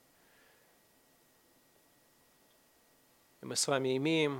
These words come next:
в этом отрицании вражду к Богу.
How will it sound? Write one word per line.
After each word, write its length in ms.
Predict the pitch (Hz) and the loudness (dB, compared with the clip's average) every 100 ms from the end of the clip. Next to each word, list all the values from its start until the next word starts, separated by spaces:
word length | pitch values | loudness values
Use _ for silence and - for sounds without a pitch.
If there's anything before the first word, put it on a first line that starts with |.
| 131 | -10
в 220 | 143 135 139 | -8 -4 -2
этом 380 | 160 165 151 143 | 0 0 -2 -2
отрицании 920 | 143 - 135 - 185 196 165 120 123 | -4 -4 -4 -2 -2 -2 -4 -6 -8
вражду 840 | 143 117 131 131 127 117 143 147 | -12 -8 -6 -6 -8 -8 -6 -6
к 80 | 123 | -8
Богу. 400 | 117 131 120 117 | -8 -6 -6 -10